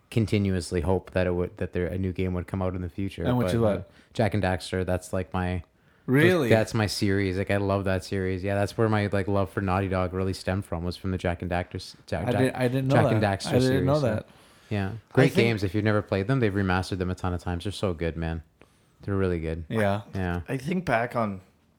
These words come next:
Speaker 3: <clears throat> a lot of my gaming memories and think back about the games that really meant a lot to me.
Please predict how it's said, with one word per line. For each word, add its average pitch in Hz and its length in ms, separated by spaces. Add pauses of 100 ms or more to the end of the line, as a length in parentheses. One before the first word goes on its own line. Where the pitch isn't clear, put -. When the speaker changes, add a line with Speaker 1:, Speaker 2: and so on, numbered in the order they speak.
(160)
Speaker 3:
<clears throat> - 540
a 165 340
lot 123 180
of 131 80
my 120 120
gaming 110 420
memories 98 560
and 101 260
think 131 220
back 101 260
about 104 160
the 104 80
games 101 300
that 98 160
really 101 260
meant 101 240
a 110 40
lot 95 280
to - 80
me. 95 240